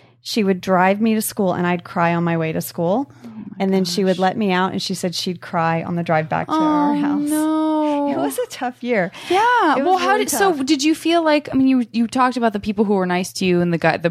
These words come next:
Speaker 2: burners that were smoking and stuff.
Speaker 1: Yeah.
Speaker 2: Did you make, I mean, if you were willing to just go and move onto the farmland,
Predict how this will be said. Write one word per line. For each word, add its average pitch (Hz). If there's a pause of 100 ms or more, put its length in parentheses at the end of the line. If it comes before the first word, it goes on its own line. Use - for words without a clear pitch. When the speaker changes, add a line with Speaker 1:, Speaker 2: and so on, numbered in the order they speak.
Speaker 2:
burners 175
that 170
were 165 (120)
smoking 175
and 165
stuff. 165
Speaker 1:
Yeah. 185 (380)
Speaker 2:
Did 226
you 233
make, 214 (300)
I -
mean, 226
if 220
you 240
were 226
willing 233
to 208
just 185
go 175
and 180
move 175
onto 175
the 160
farmland, 175